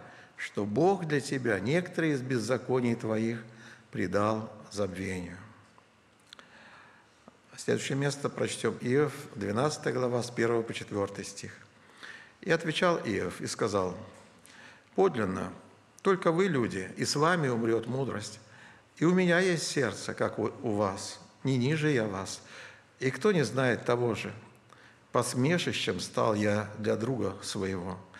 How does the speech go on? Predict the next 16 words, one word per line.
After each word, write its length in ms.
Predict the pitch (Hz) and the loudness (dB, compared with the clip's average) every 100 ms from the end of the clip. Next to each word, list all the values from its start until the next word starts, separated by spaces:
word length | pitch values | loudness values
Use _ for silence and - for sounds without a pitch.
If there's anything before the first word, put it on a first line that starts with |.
| - - - | -18 -14 -2
Я, 300 | 104 160 127 | 2 4 4
который 480 | 127 127 139 139 | 0 2 2 4
взывал 420 | 127 113 143 160 139 | 2 0 2 4 2
к 80 | |
Богу, 400 | 120 147 165 107 | 0 2 2 0
и 160 | 107 127 | -2 0
которому 500 | 151 147 156 151 151 | 0 2 2 4 2
он 220 | 156 165 | 2 2
отвечал, 640 | 160 156 147 - 156 120 90 - - - - _ | 0 0 -4 0 2 2 -2 -12 -20 -20 -20 _
посмешищем 1000 | 120 110 107 147 180 180 104 - - 95 - - - _ - | -2 -2 -2 0 0 0 -2 -4 -6 -8 -12 -20 -20 _ -10
человек 460 | - 113 113 110 | -2 2 2 0
праведный, 600 | - 117 135 123 101 - 82 - | -2 2 2 2 -4 -8 -12 -6
непорочный». 760 | 113 110 110 107 110 - - - - - - _ - - - - - - _ _ - | -4 -2 -2 -2 -4 -8 -10 -18 -20 -20 -20 _ -20 -20 -20 -20 -20 -20 _ _ -4
Иов, 300 | 120 131 127 - - - | 0 2 0 -6 -16 -4
тринадцатая 560 | 117 104 123 123 - | 0 2 2 0 0
глава, 540 | 117 113 107 110 120 | 2 2 2 0 -2